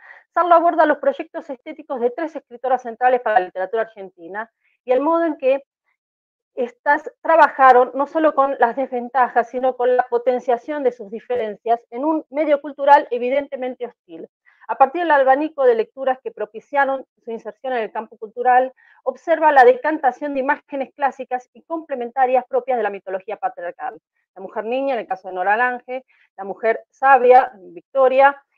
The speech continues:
y la mujer demonio, en relación con Alfonsina Storni, el modo en que el erotismo se devela y se revela en su escritura, manifiestan la malla ideológica, sexogenérica y de clase.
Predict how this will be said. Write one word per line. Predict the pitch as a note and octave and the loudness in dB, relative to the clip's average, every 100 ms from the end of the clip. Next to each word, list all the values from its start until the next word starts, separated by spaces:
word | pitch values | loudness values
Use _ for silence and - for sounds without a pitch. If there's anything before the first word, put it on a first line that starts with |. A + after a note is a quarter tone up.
| - | -2
y | |
la | A#3+ | 0
mujer | B3+ B3+ C#4 | 0 0 2
demonio, | C4 C4 B3 B3+ C4 - | 4 2 0 0 -2 -4
en | G3+ | -12
relación | G3 G3 G#3 | -6 -6 -8
con | G#3 | -10
Alfonsina | F#3+ F#3+ F#3 G3+ G#3 | -10 -10 -14 -12 -14
Storni, | - C4+ A3+ G#3 A3+ _ _ | -8 -2 -2 -2 -12 _ _
el | A3 | -4
modo | B3+ C#4 | 2 4
en | C4+ | 2
que | A#3 B3+ - | 0 -4 -2
el | A3 A3 G#3+ G#3+ G#3+ | 0 0 0 -4 -4
erotismo | G#3+ A3+ A3+ B3+ C4+ | 0 0 -2 -8 -8
se | A3 - _ | -8 -18 _
devela | A3+ A#3 D4+ A3+ | -2 0 0 0
y | |
se | G3+ G3 | -2 -6
revela | G#3 A3+ B3+ F#3+ | -2 4 4 2
en | F#3+ | -8
su | |
escritura, | A#3 A3+ B3 A#3+ | -14 -10 0 0
manifiestan | A#3+ C4+ - D4+ D#4 D4 | 0 -4 -6 -12 -6 -2
la | A#3 | 0
malla | C4+ - C4 | -2 -2 -6
ideológica, | A#3+ A#3+ C4+ D4 - C4+ | 0 2 2 -2 -10 -14
sexogenérica | - C#4+ - B3 A#3 A#3 A#3 B3 - | -12 -20 -20 -18 -10 -10 -10 -14 -12
y | G3+ | -12
de | F#3+ | -10
clase. | E3+ E3 F#3+ | -12 -12 _